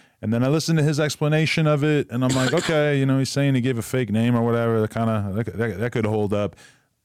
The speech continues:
Speaker 1: I don't know how Rich Homie Quan comes back from that video. That was rough.
Speaker 2: Rich Homie has been dead already anyway, so his
Speaker 1: Mm.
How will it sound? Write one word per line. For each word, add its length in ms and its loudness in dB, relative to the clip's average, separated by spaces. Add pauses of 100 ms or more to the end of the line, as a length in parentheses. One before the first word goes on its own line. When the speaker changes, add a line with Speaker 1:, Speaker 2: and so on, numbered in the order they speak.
(160)
Speaker 1:
I 140 -2
don't 180 2
know 200 2
how 120 0
Rich 200 -2
Homie 220 0
Quan 340 -2
comes 260 -4
back 260 -4
from 260 -6
that 200 -2
video. 420 -6
That 160 -4
was 140 -2
rough. 360 -10
Speaker 2:
Rich 200 -14
Homie 400 -10
has 380 -10 (2250)
been 220 -6
dead 340 -8
already 500 -12
anyway, 380 -14
so 160 -20 (580)
his 100 -12
Speaker 1:
Mm. 160 -8